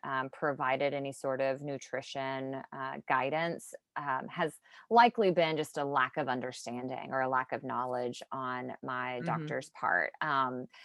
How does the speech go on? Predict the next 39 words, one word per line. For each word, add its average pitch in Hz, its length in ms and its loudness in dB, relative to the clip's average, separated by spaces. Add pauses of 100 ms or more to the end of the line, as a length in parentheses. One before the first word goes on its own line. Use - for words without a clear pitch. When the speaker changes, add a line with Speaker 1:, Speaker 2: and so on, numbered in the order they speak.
(180)
Speaker 1:
because 202 220 6
I 170 100 8
think 165 380 0
that 139 360 6
I 156 140 8
probably 143 540 2
came 143 300 -4
to 160 120 -4
the 165 100 2
table 165 380 0
very 143 240 0
willing 135 540 0
to 185 240 4
make 185 220 0
changes. 190 500 2
And 135 100 2
I 143 100 10
was 147 180 2
the 143 100 -4
type 135 260 -2
of 139 140 -2
patient 139 320 -4
that 131 60 -2
was 131 100 -8
like, 135 100 -6
"I 143 120 2
don't 135 280 2
wanna 143 220 -2
take 151 240 -4
medicine." 135 440 -4
I 139 280 6
was 139 240 0
very 139 320 0
opposed 139 400 -4
to - 60 -20
being 143 200 -4
on 139 240 -4
an 143 160 -4
immunosuppressant. 135 1120 -4